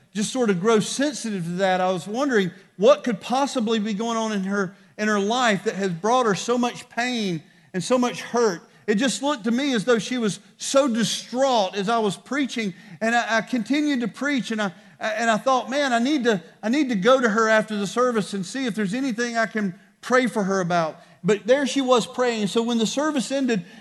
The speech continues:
I, I went around and I, I met with her, and I said,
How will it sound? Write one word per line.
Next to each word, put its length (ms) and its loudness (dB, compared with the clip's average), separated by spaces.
I, 160 2
I 160 4
went 340 2
around 440 0
and 80 0
I, 160 0
I 120 4
met 320 4
with 100 0
her, 180 2
and 100 -2
I 100 0
said, 260 -2